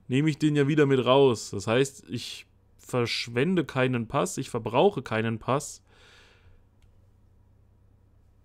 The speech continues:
Ich mach keinen Raid, ich, äh, ich lade nur Leute ein da dazu. Und zwar jetzt genau wieder die vier,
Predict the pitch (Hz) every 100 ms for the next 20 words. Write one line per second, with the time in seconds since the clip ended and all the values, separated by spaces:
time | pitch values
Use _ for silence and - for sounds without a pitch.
0 | _ _ - 123 110 123 131 - 131 123
1 | 120 120 156 196 156 135 - 131 127 127
2 | 127 123 127 110 107 92 92 95 107 127
3 | 127 123 147 151 175 240 - 110 120 113
4 | 113 110 - - 101 110 123 - _ _
5 | _ _ _ _ - 269 - - _ _
6 | _ _ _ _ _ _ - - - 101
7 | - 110 113 120 - 113 110 117 113 104
8 | 98 - - - 117 170 226 269